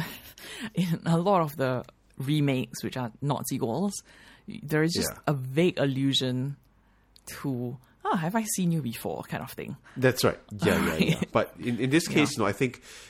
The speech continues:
Speaker 2: uh, basically the, the main char-, or the, the player character from Black and White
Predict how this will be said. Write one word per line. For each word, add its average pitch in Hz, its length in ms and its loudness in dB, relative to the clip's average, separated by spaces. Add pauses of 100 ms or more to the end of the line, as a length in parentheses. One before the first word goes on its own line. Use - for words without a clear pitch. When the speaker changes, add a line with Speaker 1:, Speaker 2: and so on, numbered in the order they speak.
(200)
Speaker 2:
uh, 98 180 6
basically 131 640 2
the, 90 360 -2
the 92 120 -6
main 123 260 0
char-, 113 240 -2
or 101 180 0
the, 98 140 -4
the 87 200 -8
player 123 340 0
character 107 500 -2
from 78 480 -8
Black 98 280 -4
and 82 140 -10
White 92 400 -4